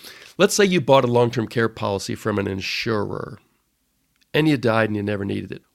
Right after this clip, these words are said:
Well, that money just went down a rat hole because you, there's, there's no,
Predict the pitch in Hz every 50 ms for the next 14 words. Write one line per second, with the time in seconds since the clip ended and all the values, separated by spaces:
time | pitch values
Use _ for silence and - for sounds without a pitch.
0 | _ - - 120 113 139 185 247 - 143 131 120 113 107 101 110 107 - 117 110
1 | 110 - 107 104 98 101 104 98 107 135 143 104 95 - - - 123 120 117 117
2 | - 113 110 107 101 - - _ _ - - - - - _ _ - - 127 127
3 | - 123 127 127 120 - - - 127 120 120 120 127 123 123 123 120 120 120 120
4 | 113 110